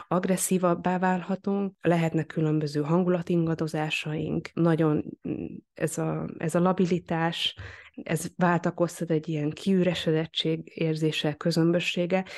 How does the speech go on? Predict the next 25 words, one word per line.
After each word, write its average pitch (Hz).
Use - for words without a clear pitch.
és -
nekünk 208
kívülállóként 165
nagyon 175
fájhat 156
ezt -
végignézni, 151
ö, 156
de -
önmagában 175
az, 170
hogyha, 160
hogyha -
ezt 165
így 180
tudatosítjuk, 180
hogy 156
ezek 180
a 160
reakciók 165
normálisak, 160
a 165
gyászreakció 170
az 156
egy 160